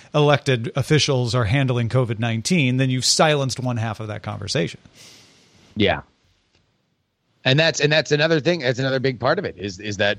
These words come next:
Speaker 2: you know, you are now, uh, effectively saying that Google will take your money if you would like to, you know, give yourself credit or trash the person that is, uh, uh,
Speaker 1: Yeah.
Speaker 2: currently handling, uh, these situations. That goes not only for the presidency, but also for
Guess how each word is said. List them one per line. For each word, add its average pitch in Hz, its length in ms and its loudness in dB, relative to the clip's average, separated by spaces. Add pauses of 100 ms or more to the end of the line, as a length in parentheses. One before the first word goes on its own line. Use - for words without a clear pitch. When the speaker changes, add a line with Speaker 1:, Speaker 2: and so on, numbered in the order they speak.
(120)
Speaker 2:
you 113 140 2
know, 107 320 -2
you 107 220 -4
are 107 100 0
now, 107 600 -2
uh, 110 760 2 (240)
effectively 110 560 0
saying 113 320 2
that 110 140 0
Google 113 400 2
will 117 160 2
take 120 260 -2
your 117 80 2
money 143 380 0 (380)
if 107 180 0
you 107 80 -2
would 113 120 0
like 113 240 0
to, 117 380 2 (480)
you 120 140 2
know, 110 100 2
give 113 220 0
yourself 110 320 0
credit 131 420 0
or 139 460 2 (480)
trash 123 500 0
the 123 140 -6
person 131 340 0
that 131 160 2
is, 135 300 0
uh, - 40 2
uh, 139 560 2
Speaker 1:
Yeah. 117 140 -4 (140)
Speaker 2:
currently 139 480 0 (100)
handling, 151 560 0
uh, 147 140 0
these 143 160 2
situations. 170 480 2
That 117 160 2
goes 127 260 2
not 120 140 2
only 170 180 2
for 151 80 -2
the 135 80 2
presidency, 165 540 0
but 170 160 2
also 131 280 2
for 147 240 0